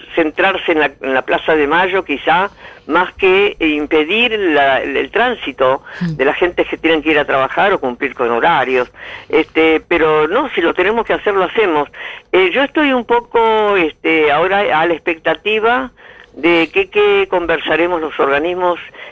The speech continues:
Speaker 1: en el día de, de mañana, y estamos ofreciéndonos, sí, para todo lo que la justicia o el Estado nos necesite, que est-, vamos a estar presentes,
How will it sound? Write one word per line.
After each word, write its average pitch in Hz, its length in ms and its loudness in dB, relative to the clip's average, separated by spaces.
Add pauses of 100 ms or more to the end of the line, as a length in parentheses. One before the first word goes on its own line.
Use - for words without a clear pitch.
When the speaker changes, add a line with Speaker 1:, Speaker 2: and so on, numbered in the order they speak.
(100)
Speaker 1:
en 143 240 2
el 143 160 0
día 151 240 2
de, 131 640 2
de 127 120 0
mañana, 175 800 0 (480)
y 151 640 2
estamos 233 460 0
ofreciéndonos, 202 920 0
sí, 196 120 0
para 139 460 0 (460)
todo 202 220 2
lo 190 140 0
que 156 180 0
la 151 120 2
justicia 180 680 -2
o 156 140 2
el 139 100 -2
Estado 175 420 0
nos 139 240 -6
necesite, 139 720 -2 (340)
que - 100 -6
est-, - 160 -4
vamos 165 340 0
a 165 40 0
estar 151 280 0
presentes, 120 640 -2